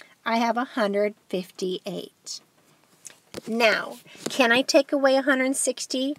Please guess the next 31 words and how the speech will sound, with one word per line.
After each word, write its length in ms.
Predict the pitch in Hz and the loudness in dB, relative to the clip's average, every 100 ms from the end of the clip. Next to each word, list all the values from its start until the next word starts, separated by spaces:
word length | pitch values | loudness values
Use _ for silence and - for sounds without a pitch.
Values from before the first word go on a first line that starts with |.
| - - | -12 -20
from 280 | - 262 233 | -2 2 2
a 60 | 233 | 4
hundred 220 | 247 240 | 2 2
fifty-eight? 800 | 247 - 240 240 240 247 - - _ _ _ - | 0 -2 -2 0 0 -2 -8 -14 _ _ _ -10
I 120 | 202 | -10
can't 760 | - - - 311 254 214 - | -10 -18 -4 0 0 -2 -4
because 340 | - - 202 202 | -12 -4 -2 -2
it's 180 | 202 202 | -6 -6
not 240 | 180 175 | -6 -6
enough. 540 | 190 180 - - - _ _ - _ - - | -4 -4 -6 -12 -20 _ _ -20 _ -20 -2
But 140 | - 269 | 2 6
what 140 | 285 | 6
I 80 | 285 | 4
do 260 | 269 370 466 | 2 2 4
know 160 | 254 208 | 8 8
is 120 | 214 | 6
number 280 | 226 233 196 | 4 4 2
sense, 420 | - 160 - - - | 0 -4 -8 -14 -6
and 160 | 247 262 | -2 2
I 120 | 294 | 4
know 280 | 302 294 294 | 6 8 6
a 60 | |
hundred 400 | 311 370 381 403 | 4 -2 0 0
fifty-eight 680 | - 285 - 247 214 185 180 | 0 -2 -2 -2 0 0 -2
is 180 | 226 226 | -4 -2
really 560 | 247 247 330 349 349 339 | -4 0 2 2 2 0
close 300 | - 208 - | 2 2 4
to 160 | 208 | 2
a 20 | |
hundred 300 | 202 190 190 | 2 0 -2
sixty. 500 | 196 180 - - - | -4 -6 -6 -10 -10